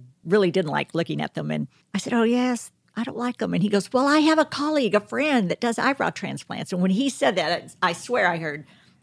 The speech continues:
angels singing and birds chirping because I was like, <gasps> "There is such a thing?" And he said, "Yes." I was like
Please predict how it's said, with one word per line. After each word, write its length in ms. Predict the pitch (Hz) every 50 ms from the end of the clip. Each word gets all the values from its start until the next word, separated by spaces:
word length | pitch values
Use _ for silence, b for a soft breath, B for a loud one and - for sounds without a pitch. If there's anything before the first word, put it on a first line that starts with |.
| -
angels 600 | - 277 302 330 320 262 302 294 294 277 247 - - - -
singing 520 | - 220 - - 330 302 277 277 285 269 247
and 320 | 220 202 185 202 190 170 - - 180
birds 380 | 285 294 277 277 262 226 - -
chirping 400 | - 233 262 - 311 269 262 220
because 260 | 226 214 - 220 202 180
I 40 | 175
was 100 | 202 -
like, 180 | 180 120 - - 247 330 415 508 523
<gasps> 260 | 480 440 370 B B
"There 180 | - 269 262
is 180 | - - 202 175
such 280 | - - - 349 349 349
a 80 | 330 320
thing?" 580 | 320 349 349 349 370 381 392 392 403 427 415 427 _ _ _ -
And 80 | 269 143
he 140 | 143 220
said, 300 | 214 - - 214 196 -
"Yes." 640 | 131 139 156 233 285 311 311 285 240 - 170 - - -
I 60 | -
was 180 | - - 185 -
like 160 | - - -